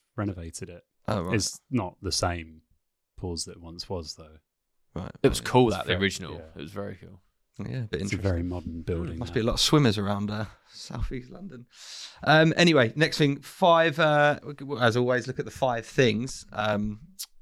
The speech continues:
Speaker 2: and the five things we're gonna look at this week are five biggest mistakes that your agent could make.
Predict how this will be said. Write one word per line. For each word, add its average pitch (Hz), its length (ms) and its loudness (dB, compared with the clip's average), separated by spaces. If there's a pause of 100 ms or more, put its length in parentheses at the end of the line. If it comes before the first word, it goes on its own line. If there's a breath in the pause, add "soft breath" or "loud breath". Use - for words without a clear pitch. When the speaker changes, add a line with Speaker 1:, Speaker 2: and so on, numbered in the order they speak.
Speaker 2:
and 110 380 -2
the 123 160 -2
five 185 200 4
things 175 160 4
we're 165 60 -4
gonna 151 120 6
look 147 180 6
at 120 80 2
this 139 200 2
week 104 300 4
are - 60 -4
five 135 500 -2
biggest 131 320 4
mistakes - 640 0
that - 100 -10
your 95 180 -2
agent 101 520 0
could - 140 -14
make. 113 440 0